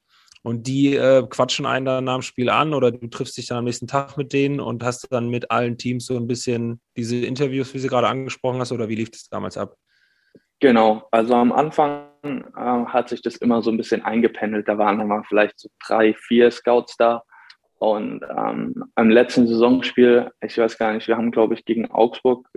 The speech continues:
Speaker 2: äh, gespielt. In Augsburg waren dann zweiundachtzig, äh, Scouts da, ähm,
Speaker 1: Wow.
Speaker 2: und das wusste ich auch zu dem Zeitpunkt gar nicht. Das hat, ähm, wir dann, der Agent erst, mein Agent erst später mal nach,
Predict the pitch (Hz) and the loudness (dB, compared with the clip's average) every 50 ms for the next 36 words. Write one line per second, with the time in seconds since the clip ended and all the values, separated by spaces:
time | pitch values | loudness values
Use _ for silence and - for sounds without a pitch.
0 | - - 110 113 110 113 110 - 120 - - - - 123 127 131 127 - - _ | -8 -4 -2 -2 -2 -2 -4 -4 -8 -8 -6 -2 4 6 6 6 6 2 -2 _
1 | _ _ _ _ _ _ _ - 120 113 110 104 110 120 120 - - 123 117 113 | _ _ _ _ _ _ _ -2 0 2 2 4 2 2 2 2 -2 -2 0 2
2 | 110 110 110 110 110 110 107 - - - 107 113 117 117 - 113 - - - - | 0 2 2 0 -2 -4 -6 -8 -4 0 2 2 2 2 -2 -4 -6 -6 -6 -2
3 | 113 110 107 - - - - - 107 104 104 104 104 104 101 - - - - 113 | -2 -2 -2 -4 -12 -10 -6 -2 -2 0 0 0 0 -2 -4 -6 -8 -2 2 4
4 | 113 127 123 - - - - _ - 113 117 120 127 135 135 - - - - 104 | 4 4 2 -2 -10 -20 -16 _ -2 -2 0 0 0 -2 -2 -6 -6 -6 -4 -2
5 | 101 101 101 101 101 101 - - - - _ _ _ _ _ _ _ _ - - | -2 -2 -2 -2 -6 -6 -10 -12 -16 -20 _ _ _ _ _ _ _ _ -20 -14
6 | 110 - - 113 110 104 104 101 113 107 - 123 120 - - 117 113 104 98 - | -4 2 2 4 4 4 0 0 0 2 4 4 4 4 4 4 4 4 2 2
7 | - 110 107 107 110 110 - - 107 - - 110 101 98 101 98 98 98 90 - | 0 4 4 4 4 4 4 2 2 2 2 0 0 2 2 2 2 0 -2 -4
8 | - - 104 - 104 101 101 - - _ - - - - - - - _ _ - | -4 -4 -2 2 2 2 0 0 -6 _ -20 -20 -20 -20 -20 -20 -20 _ _ -4
9 | - 101 101 104 104 101 98 101 101 101 101 101 - - - - 101 104 110 104 | 0 0 0 0 0 -2 -4 -4 -4 -4 -6 -6 -8 -8 -10 -8 -4 0 2 2
10 | 101 104 107 104 104 101 98 98 - - - - - 104 113 110 101 95 104 101 | 2 2 0 -2 -2 -4 -6 -8 -10 -14 -12 -10 -4 2 4 4 6 6 4 4
11 | 110 107 107 101 101 107 - - - _ _ - 110 107 104 107 104 107 107 104 | 4 2 2 4 2 0 0 -2 -16 _ _ -6 -2 -2 0 0 0 0 0 0
12 | 101 98 - - - - 113 110 120 117 104 104 101 98 - - 104 104 104 101 | 0 -2 -4 -2 0 0 0 2 4 2 2 2 0 -2 -6 -8 -8 -6 -4 -4
13 | 101 101 101 - - _ _ - - 101 104 - | -4 -4 -4 -6 -10 _ _ -8 -6 -6 -6 -6